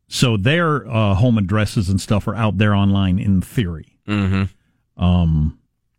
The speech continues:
Speaker 1: I don't like this game, uh, either direction at all.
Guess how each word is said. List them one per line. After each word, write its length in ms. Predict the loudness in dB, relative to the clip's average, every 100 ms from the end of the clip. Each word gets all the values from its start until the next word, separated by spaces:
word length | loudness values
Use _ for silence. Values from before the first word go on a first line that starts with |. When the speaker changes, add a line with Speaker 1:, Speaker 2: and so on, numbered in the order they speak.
| _ -20 _ _ _
Speaker 1:
I 80 | 0
don't 200 | 2 0
like 220 | -2 0
this 180 | 0 2
game, 400 | 2 4 2 0
uh, 420 | -4 -4 -4 -4
either 220 | 0 0 2
direction 580 | 0 0 0 0 0
at 200 | 0 0
all. 360 | 0 -2 -4 -12